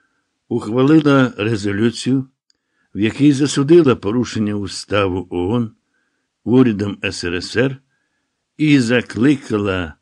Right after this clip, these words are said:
радянський уряд вжити негайних заходів для виведення з Угорщини його збройних сил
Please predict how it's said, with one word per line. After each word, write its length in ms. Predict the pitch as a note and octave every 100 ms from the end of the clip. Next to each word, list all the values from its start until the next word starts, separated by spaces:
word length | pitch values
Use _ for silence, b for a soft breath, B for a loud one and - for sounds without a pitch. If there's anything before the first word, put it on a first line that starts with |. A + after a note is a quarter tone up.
| _ _
радянський 840 | F#2+ F#2+ F#2 G#2 F#2 - G2+ F#2
уряд 460 | G#2 A2+ C3+ C#3+ _ _ _ _
вжити 680 | G2+ F#2+ E2+ A#2 E3 E3 D3
негайних 760 | B2 F#2+ G2+ A#2+ G#2+ G2+ E2+
заходів 720 | D#2 D#2+ C#3 C#3 C3+ C3 C#3 - _ b b b b
для 240 | A2 G3+
виведення 560 | E3 D3 D3 C3 A#2+ G#2
з 100 | F2+
Угорщини 600 | F2 A2 C#3 - B2+ A2+
його 240 | F#2+ F2
збройних 500 | D#2 D#2+ F2 E2 D#2
сил 300 | - A#2 C#3+